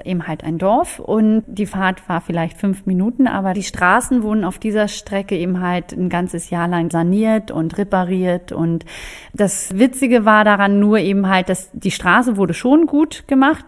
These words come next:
weil das Auto musste ja drauf fahren, aber die Häuser links und rechts wurde nur die Fassade eben halt angestrichen. Teilweise, wenn, äh, Baugrundstücke eben halt nicht so schön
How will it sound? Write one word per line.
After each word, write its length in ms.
weil 100
das 160
Auto 260
musste 300
ja 80
drauf 240
fahren, 400
aber 260
die 160
Häuser 400
links 300
und 180
rechts 400
wurde 180
nur 160
die 100
Fassade 600
eben 240
halt 160
angestrichen. 840
Teilweise, 640
wenn, 380
äh, 360
Baugrundstücke 920
eben 180
halt 140
nicht 180
so 80
schön 380